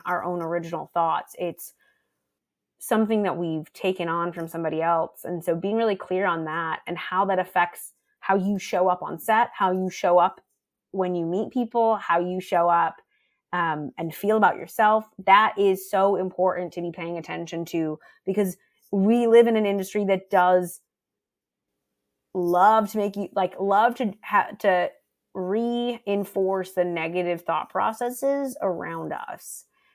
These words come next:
And so if we can be in control, when we choose into control over that, when we choose into awareness of, you know, all of that, we then are able to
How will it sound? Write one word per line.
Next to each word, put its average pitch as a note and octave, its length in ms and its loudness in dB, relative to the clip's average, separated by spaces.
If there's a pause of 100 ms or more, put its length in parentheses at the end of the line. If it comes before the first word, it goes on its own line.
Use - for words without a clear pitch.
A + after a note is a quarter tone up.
(180)
And F#3+ 260 0
so F3+ 600 4 (580)
if F#3+ 200 0
we G3 400 -4 (160)
can G3+ 160 -2
be F#3 140 -2
in F3 80 -2
control, E3+ 380 -6
when G3 220 2
we G#3 120 -2
choose A#3 400 0
into G#3 300 -2
control G3 500 -2
over D#3+ 300 -2
that, E3 400 -12 (380)
when F#3 120 0
we G3 140 0
choose A3+ 340 2
into G#3+ 260 2
awareness F3+ 600 0
of, E3 160 2 (640)
you F#3+ 100 4
know, D3+ 200 -4 (1500)
all G3+ 240 8
of E3+ 180 2
that, F3 420 6
we G3+ 160 -2
then F#3+ 240 2
are F#3 120 2
able E3+ 400 -2
to D#3+ 580 -4